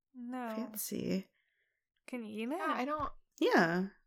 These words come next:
Speaker 3: Is chervil called anything else in the U S? Oh, it's
Speaker 2: French
Speaker 3: like
Speaker 2: parsley. <laughs>
Speaker 3: It's related to parsley.
Speaker 1: Oh, interesting.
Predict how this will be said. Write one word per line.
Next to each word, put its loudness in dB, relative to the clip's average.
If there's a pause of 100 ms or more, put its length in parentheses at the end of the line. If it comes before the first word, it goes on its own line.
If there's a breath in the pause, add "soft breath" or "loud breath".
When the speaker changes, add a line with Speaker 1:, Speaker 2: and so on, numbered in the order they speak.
(800)
Speaker 3:
Is 4
chervil 0
called 0
anything 2
else 0
in -8
the -14
U -12
S? -8
Oh, -10
it's 0
Speaker 2:
French 12
Speaker 3:
like 2
Speaker 2:
parsley. 8
<laughs> -18 (1080 loud breath)
Speaker 3:
It's -8
related 6
to -4
parsley. -2
Speaker 1:
Oh, 0 (300)
interesting. -4